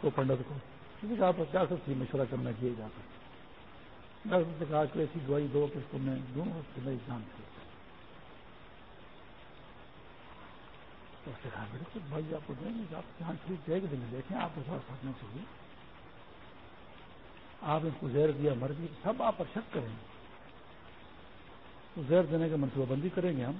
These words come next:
چھ مہینے میں زہر مکمل کریں گے۔ لیکن چھ مہینے آپ کر رہی ہے، ایسا نہ چاہیے، اس کے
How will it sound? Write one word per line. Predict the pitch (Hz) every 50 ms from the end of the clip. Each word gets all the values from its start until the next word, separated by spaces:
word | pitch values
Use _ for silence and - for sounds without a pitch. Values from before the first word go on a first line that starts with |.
| - - - - - - - - -
چھ | -
مہینے | 185 190 170 135 117 113 123 127 123 120
میں | 117 117 113 110
زہر | 175 220 202 143
مکمل | 110 98 - - 110 113 101 -
کریں | - - 110 107
گے۔ | 101 98 101 - - - - - - - - - - - - - - - - - - - - - - - - - - - - - - - - - - - - -
لیکن | 165 139 151 175 190 185 - -
چھ | 190 214 226 185
مہینے | 151 143 151 170 175
آپ | 165 165 165 - -
کر | 165 135
رہی | 147 156 160 156
ہے، | 147
ایسا | 135 - 175 185
نہ | 180 151 123
چاہیے، | 135 139 135 131
اس | 113 -
کے | 143